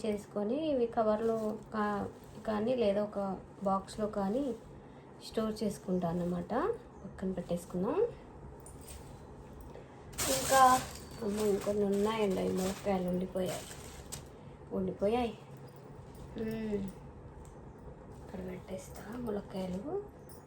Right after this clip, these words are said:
ఇంకొచ్చేసి ఇది బచ్చల కూర. <clears throat> బచ్చల కూర తీగ ఇక్కడ ఎక్కడైనా దొరుకుద్ది కదా. పాపం తెలీదేమో తెచ్చారు బచ్చల కూర. బచ్చల కూర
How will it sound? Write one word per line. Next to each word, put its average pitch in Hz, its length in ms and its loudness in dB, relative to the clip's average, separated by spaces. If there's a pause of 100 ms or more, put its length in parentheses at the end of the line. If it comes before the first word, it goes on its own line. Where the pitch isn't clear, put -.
(1400)
ఇంకొచ్చేసి 214 800 0
ఇది 190 520 4 (1000)
బచ్చల 190 400 2
కూర. 202 200 0 (380)
<clears throat> 214 680 10
బచ్చల 185 400 0
కూర 240 240 6 (120)
తీగ 233 280 2
ఇక్కడ 214 400 4
ఎక్కడైనా 190 420 2
దొరుకుద్ది 208 520 0
కదా. 190 320 2 (1400)
పాపం 247 420 0
తెలీదేమో 233 960 6 (120)
తెచ్చారు 196 480 0 (380)
బచ్చల 190 280 -2
కూర. 185 220 -2 (1600)
బచ్చల 214 360 -2
కూర 247 260 -4